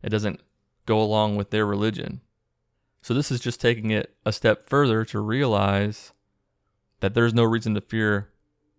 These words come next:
Hindu hell, Islam hell, and then, hey, there's no reason to fear the Christian hell either, because it's all the same thing. Whatever religion you were brought up to believe, you just dismissed the other ones like they were nothing.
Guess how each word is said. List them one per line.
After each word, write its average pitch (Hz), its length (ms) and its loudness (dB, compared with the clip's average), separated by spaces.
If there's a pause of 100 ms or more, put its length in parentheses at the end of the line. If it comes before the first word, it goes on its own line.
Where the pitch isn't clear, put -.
(160)
Hindu 127 360 -2
hell, 131 400 -2 (1120)
Islam 120 400 -2
hell, 120 380 -2 (220)
and 107 160 -2
then, 107 120 0
hey, 104 320 -2 (840)
there's 104 160 -8
no 113 80 -2
reason 113 240 -2
to 110 60 -8
fear 117 160 -6
the 110 60 -8
Christian 117 360 -8
hell 113 240 -4
either, 120 360 -6 (340)
because 110 240 -6
it's 101 140 -6
all 104 200 0
the 101 100 -6
same 98 360 -2
thing. 95 380 -8 (840)
Whatever 107 340 0
religion 107 400 0
you 101 80 0
were 101 100 0
brought 104 280 2
up 98 120 0
to 110 100 -6
believe, 101 560 -2 (180)
you 104 100 -4
just 101 280 -6
dismissed 110 460 -4
the 107 120 -2
other 107 160 2
ones 95 260 -2
like 98 140 -4
they 101 100 -4
were 95 100 -2
nothing. 101 440 -2